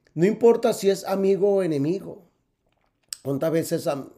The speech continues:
personas que pensamos que son nuestros amigos se burlan de nosotros? ¿Cuántas por-, veces esas personas que decimos, ah, que son amigos, ah, nos engañan, nos hacen una atracción, traición o simplemente no están de nuestro lado?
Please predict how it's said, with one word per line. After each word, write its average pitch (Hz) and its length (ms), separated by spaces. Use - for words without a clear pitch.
personas 147 440
que 170 120
pensamos 165 680
que 135 100
son 135 200
nuestros 147 340
amigos 135 360
se 143 100
burlan 135 380
de 139 100
nosotros? 127 640
¿Cuántas 156 360
por-, 147 320
veces 147 580
esas 156 320
personas 156 520
que 147 140
decimos, 143 720
ah, 139 380
que 143 80
son 147 240
amigos, 151 500
ah, 127 920
nos 156 200
engañan, 156 640
nos 151 100
hacen 147 260
una 151 140
atracción, 156 800
traición 160 800
o 175 80
simplemente 151 500
no 147 80
están 139 300
de 139 80
nuestro 131 320
lado? 123 460